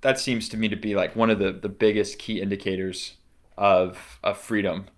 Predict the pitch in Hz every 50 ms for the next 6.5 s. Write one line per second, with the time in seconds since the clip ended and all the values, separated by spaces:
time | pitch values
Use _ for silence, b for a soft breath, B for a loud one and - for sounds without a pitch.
0 | _ - 101 95 90 90 - 101 95 - - - - 110 98 92 92 - - -
1 | - - - - - - - 110 110 104 101 104 104 - - 87 87 - - 87
2 | 92 92 95 - b b b b b b b b b - 98 90 87 85 82 67
3 | 57 - - _ _ _ _ - 101 95 87 92 101 98 107 95 87 - - -
4 | 101 101 95 101 92 90 82 78 82 - - _ _ _ _ _ _ 98 104 -
5 | - - 117 101 - - - - - _ - _ - 101 - 78 101 98 98 110
6 | 101 - - - 101 98 - - - -